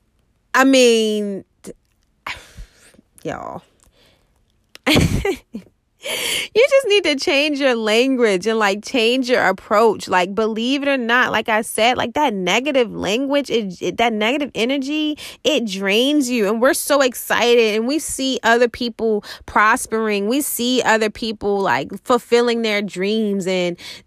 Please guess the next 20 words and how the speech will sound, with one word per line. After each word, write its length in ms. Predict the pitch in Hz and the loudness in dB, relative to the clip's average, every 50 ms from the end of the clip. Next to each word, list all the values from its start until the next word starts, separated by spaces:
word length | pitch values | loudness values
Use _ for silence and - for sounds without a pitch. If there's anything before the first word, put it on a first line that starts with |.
| 175 | -8
doing 460 | 165 226 233 247 269 269 269 262 247 | -2 0 2 4 4 4 2 4 4
this 300 | 233 233 240 226 214 - | 4 4 4 2 0 -2
and 140 | 180 180 190 | -4 -4 -2
doing 320 | 190 202 208 220 226 233 226 | -2 -2 -2 -2 -2 -2 0
that. 240 | 220 214 202 143 | 0 0 0 0
And 140 | - 214 220 | 0 0 0
we 100 | 247 285 | 0 0
get 200 | 240 277 285 269 | 2 2 2 2
so 200 | - - 262 254 | 4 2 2 2
caught 380 | - - - - 240 262 269 262 | 2 -2 -6 -2 2 2 4 4
up 180 | 254 226 - | 4 2 2
in 240 | - 208 214 208 202 | 0 -4 -4 -2 0
what 300 | 214 247 - - 202 190 | 2 2 0 0 -2 -4
they're 280 | 196 196 208 233 226 202 | -2 0 2 2 2 2
doing. 520 | 190 170 175 170 208 240 269 277 294 302 | 0 -2 -2 -2 0 0 0 0 0 -2
Like, 260 | 285 269 254 247 233 | 0 0 0 0 -2
no, 640 | 220 220 233 254 294 320 302 240 190 170 160 - - 175 | -2 -2 0 2 2 2 2 2 0 0 -2 -4 -8 -4
'cause 200 | - 240 202 190 | -4 -4 -4 -2
we 140 | 254 302 339 | -2 -2 0
don't, 280 | 339 330 311 247 - | 0 0 -2 -4 -6